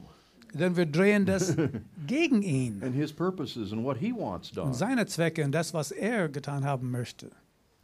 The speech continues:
Speaker 2: Number five, feet that are swift in running to evil.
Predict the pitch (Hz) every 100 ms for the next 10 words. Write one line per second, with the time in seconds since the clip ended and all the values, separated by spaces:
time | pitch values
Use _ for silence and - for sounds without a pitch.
0 | - 131 147 135 160 143 131 110 - 160
1 | 160 127 117 107 - - - 143 185 185
2 | - 113 110 - _ _ _ _ 95 123
3 | 131 113 - 92 113 120 101 90